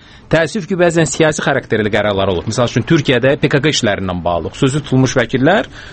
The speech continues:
Türkiyə ilə bağlı çoxlu sayda işlər oldu. Misal üçün, mənim təsəvvürümdə siyasi xarakterli başqa bir qərar da olub. E,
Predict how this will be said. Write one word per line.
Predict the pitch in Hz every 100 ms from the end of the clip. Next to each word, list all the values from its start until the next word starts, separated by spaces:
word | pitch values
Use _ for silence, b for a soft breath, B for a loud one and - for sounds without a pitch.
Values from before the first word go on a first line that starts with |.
| -
Türkiyə | 160 139 127
ilə | 120 117
bağlı | 127 131 196 240
çoxlu | - 147 160
sayda | 139 139 156
işlər | 123 104
oldu. | 82 78 - B B B B - -
Misal | 151 165
üçün, | 151 156 160
mənim | 160 175
təsəvvürümdə | 165 147 143 139 139 135 160 190 B B
siyasi | - 143 139 -
xarakterli | 147 131 131 147
başqa | 131 - 123
bir | 120 - - 123
qərar | 131 120 117
da | 113
olub. | 113 113 -
E, | - - - - -